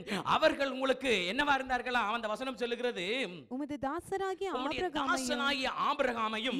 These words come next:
Speaker 2: ஈசாக்கையும்
Speaker 1: ஈசாக்கையும்
Speaker 2: இஸ்ரவேலையும் நினைத்தருளும்."
Speaker 1: இஸ்ரவேலாகிய, இஸ்ரவேல் எனப்படுகிற யாக்கோபையும் நினைத்து பாருங்கள், அவர்களை எவ்விதமாக நீங்க அழைத்து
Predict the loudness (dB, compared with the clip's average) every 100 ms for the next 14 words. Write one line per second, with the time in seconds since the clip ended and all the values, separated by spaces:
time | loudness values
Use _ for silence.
0 | 0 0 -2 -2 -6 -4 -2 0 0 2
1 | 0 0 -2 -2 -2 0 0 0 2 2
2 | 2 2 0 -2 -4 0 2 4 4 4
3 | 4 2 0 -2 -2 -2 -2 -6 -4 -2
4 | 0 -2 -4 -2 0 0 0 0 4 4
5 | 4 0 0 0 -2 -2 -2 -4 -8 -2
6 | 0 0 -2 -2 -4 -4 -6 -4 -2 0
7 | 0 -2 -2 -4 -2 0 0 2 0 0
8 | -2 -4 -2 -2 -4 -4